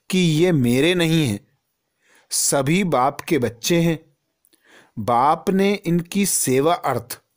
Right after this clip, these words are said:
हमें निमित्त बनाया है। घर में नहीं रहते, लेकिन सेवा स्थान पर रहते हैं।" बाबा ने हम बच्चों को न्यारा डबल लाइट बनने के लिए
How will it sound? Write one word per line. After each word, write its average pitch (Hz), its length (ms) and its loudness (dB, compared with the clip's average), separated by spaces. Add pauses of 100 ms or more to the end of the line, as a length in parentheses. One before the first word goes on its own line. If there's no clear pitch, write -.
(440)
हमें 151 260 0
निमित्त 131 440 0
बनाया 170 420 2
है। 160 360 -4 (840)
घर 143 280 2
में 202 220 2
नहीं 160 340 4
रहते, 156 540 2
लेकिन 196 580 2 (360)
सेवा 156 640 2 (100)
स्थान 117 500 -2
पर 196 180 2 (560)
रहते 101 420 -10
हैं।" 80 260 -18 (1040)
बाबा 104 380 -6
ने 139 220 -6 (960)
हम 131 240 -8
बच्चों 107 440 -8
को 185 280 -4 (460)
न्यारा 110 580 -4 (760)
डबल 123 420 -2
लाइट 117 380 0
बनने 104 400 -2
के 113 160 -6
लिए 160 360 -2